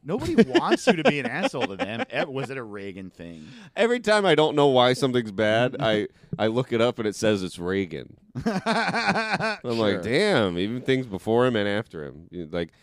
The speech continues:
Speaker 2: he's just, he did a lot. <laughs>
Speaker 1: Bad actor.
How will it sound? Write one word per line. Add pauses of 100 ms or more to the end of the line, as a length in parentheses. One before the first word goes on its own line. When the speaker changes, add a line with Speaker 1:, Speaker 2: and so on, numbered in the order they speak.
(240)
Speaker 2:
he's
just, (420)
he
did
a
lot. (240)
<laughs> (1080)
Speaker 1:
Bad
actor.